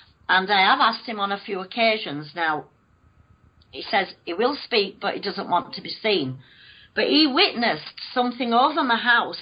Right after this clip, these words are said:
that night, like a big, sh-, he, he just said it was a big, shining, glowing light. There's also, um,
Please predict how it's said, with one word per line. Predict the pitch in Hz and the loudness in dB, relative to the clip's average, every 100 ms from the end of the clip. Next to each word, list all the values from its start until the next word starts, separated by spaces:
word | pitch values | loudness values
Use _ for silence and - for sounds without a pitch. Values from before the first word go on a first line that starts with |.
| - | -2
that | 226 - | 0 2
night, | 196 214 170 120 240 - _ _ _ _ _ _ _ _ _ _ - - _ _ _ _ _ | 2 2 2 -2 -8 -10 _ _ _ _ _ _ _ _ _ _ -20 -20 _ _ _ _ _
like | 208 240 240 | 0 0 0
a | 254 | -2
big, | 285 277 | -2 -2
sh-, | - - - | -4 -4 -4
he, | 233 262 269 | -6 -4 -4
he | - - | -4 -6
just | 226 294 330 | -4 -6 -4
said | - 240 | 0 0
it | 202 | 0
was | 208 | -2
a | 196 190 | -2 -2
big, | 269 269 254 - - | 0 0 0 -4 0
shining, | 262 247 254 202 175 | 4 4 2 -4 -10
glowing | 170 185 233 233 170 | -6 2 4 2 0
light. | 165 175 208 175 - - - _ _ _ _ _ _ _ _ _ _ _ _ _ _ _ _ _ _ - | 0 2 2 0 -6 -16 -20 _ _ _ _ _ _ _ _ _ _ _ _ _ _ _ _ _ _ -6
There's | 220 233 | -2 4
also, | 254 370 - - 294 277 269 - - | 4 4 0 0 2 4 4 2 0
um, | 233 233 233 226 220 202 | 2 4 6 4 0 -8